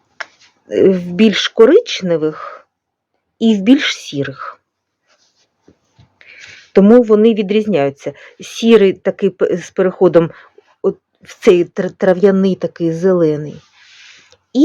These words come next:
є більш яскравий. Потім в мене тут ще сірий, теж Боніто,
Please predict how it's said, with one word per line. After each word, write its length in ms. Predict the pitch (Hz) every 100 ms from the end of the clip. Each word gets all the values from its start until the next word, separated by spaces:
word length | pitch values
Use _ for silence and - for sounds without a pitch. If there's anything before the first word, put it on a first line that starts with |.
| 339
є 240 | 196 240
більш 600 | 233 185 220 - - -
яскравий. 840 | 196 190 196 - 170 151 151 151 - - - - - - - - - - - - - - - - - - -
Потім 400 | - 196 - 180
в 140 | 180 180
мене 320 | 185 180 180
тут 340 | - 185 175
ще 640 | - - - - 185 180 160 _ - _ _ _ _ _ _
сірий, 720 | - - - 208 185 180 254
теж 340 | 349 302 311 269
Боніто, 720 | 233 277 277 269 - 277 277